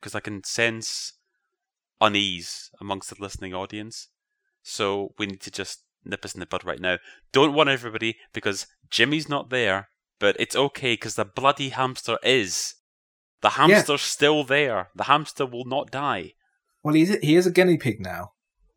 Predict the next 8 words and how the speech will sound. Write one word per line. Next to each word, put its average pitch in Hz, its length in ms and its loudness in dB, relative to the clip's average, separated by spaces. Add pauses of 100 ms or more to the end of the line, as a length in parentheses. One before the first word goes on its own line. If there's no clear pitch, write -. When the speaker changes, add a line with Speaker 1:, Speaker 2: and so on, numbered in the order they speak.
(100)
Speaker 2:
but - 380 0
Bernard 165 260 2
Horsfall 156 360 2
doesn't 127 180 -2
make 139 240 2
it - 40 -4
into 104 160 -6
space, - 580 -6